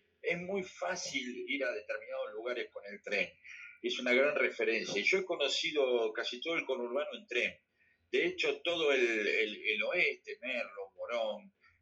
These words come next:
eh, el Paso del Rey, el Padua, eh,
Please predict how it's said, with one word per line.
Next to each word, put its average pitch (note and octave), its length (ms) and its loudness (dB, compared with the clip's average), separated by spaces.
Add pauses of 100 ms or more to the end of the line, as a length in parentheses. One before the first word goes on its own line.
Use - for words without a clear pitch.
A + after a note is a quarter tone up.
eh, E2 320 -2 (260)
el F2 180 -4
Paso F#2 340 0
del E2+ 140 2
Rey, G#2 540 6
el F2+ 140 4 (280)
Padua, F2 840 0
eh, - 260 -8